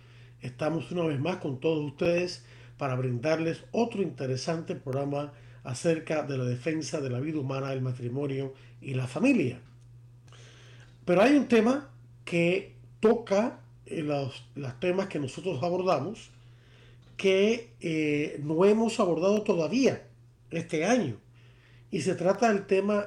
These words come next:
de San José, patrono de la Iglesia Universal. Eh, es fascinante, eh, estudiar acerca de San José,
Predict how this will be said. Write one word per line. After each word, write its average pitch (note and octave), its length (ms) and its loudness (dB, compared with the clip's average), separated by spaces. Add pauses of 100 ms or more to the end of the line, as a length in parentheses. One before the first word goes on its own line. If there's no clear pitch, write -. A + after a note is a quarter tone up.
de D#3+ 220 -2
San D3+ 260 -6
José, E3 600 0 (880)
patrono F#3+ 600 2
de F#3 80 0
la D#3 120 0
Iglesia E3+ 600 0
Universal. C#3 880 -2 (1200)
Eh, C3 500 -4 (300)
es E3 160 -6
fascinante, E3+ 880 -2 (680)
eh, C3 560 -4 (480)
estudiar E3 640 -2
acerca F3 580 -2
de D3+ 320 -4
San C#3+ 260 -6
José, C#3 520 -2